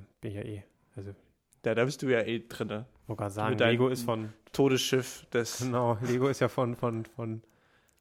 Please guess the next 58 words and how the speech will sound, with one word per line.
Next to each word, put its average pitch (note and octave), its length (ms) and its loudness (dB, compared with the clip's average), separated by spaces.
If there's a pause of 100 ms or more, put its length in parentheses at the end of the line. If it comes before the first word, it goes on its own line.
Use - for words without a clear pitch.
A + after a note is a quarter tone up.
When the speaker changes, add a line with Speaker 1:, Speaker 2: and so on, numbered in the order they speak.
Speaker 1:
null C3 340 4
bis C3 240 0
neunundneunzig. B2 440 6
Speaker 2:
vier F#3 100 12
bis D3 140 4
neunundneunzig C#3+ 560 8
steht C3+ 160 2
da B2+ 60 8
Speaker 1:
Ja. B2+ 60 10
Speaker 2:
auf B2 180 4
dem, B2 260 0
Speaker 1:
Ja, A#2 160 8
Speaker 2:
ähm, A2+ 80 4
Speaker 1:
genau, A2+ 240 4
deswegen, G#2+ 320 -4
Speaker 2:
ja, C3 60 2
stell A#2+ 160 0
mal C#3 60 4
Speaker 1:
also C3 80 6
Speaker 2:
vor, C3 60 6
du C3+ 40 2
bist A#2+ 160 -6
hundert. B2 320 -4 (380)
Speaker 1:
Ja. A#2 80 4
Speaker 2:
Darfst G#2 160 0
du B2+ 40 -4
nicht B2 100 -2
mal B2 120 -2
Lego A#2+ 200 -4
spielen. G#2 360 -10 (920)
Speaker 1:
Das A2+ 140 -6
ist - 60 -20
ein - 20 -20
Problem. C3 380 -2 (140)
Speaker 2:
Dann, D3+ 340 0
also B2+ 200 2
dann, C#3 200 6
Speaker 1:
Ich F3+ 80 2
Speaker 2:
weil D#3 80 8
Speaker 1:
letztens C#3+ 260 8
Speaker 2:
dann A#2+ 220 -6
wäre C#3 160 4
so B2+ 160 -2
wirklich C3+ 200 -4
so B2 60 -2
der A#2+ 140 2
Punkt, C3+ 360 -6
okay, - 180 -8
jetzt A#2+ 180 -4
kann C3+ 100 -4
man B2+ 100 0
das A#2 120 -6
auch, A2+ 200 -6 (160)
jetzt C#3 200 -10
kann D#3+ 120 0
man B2 100 0
auch - 140 -6
aufhören. G#2+ 340 -12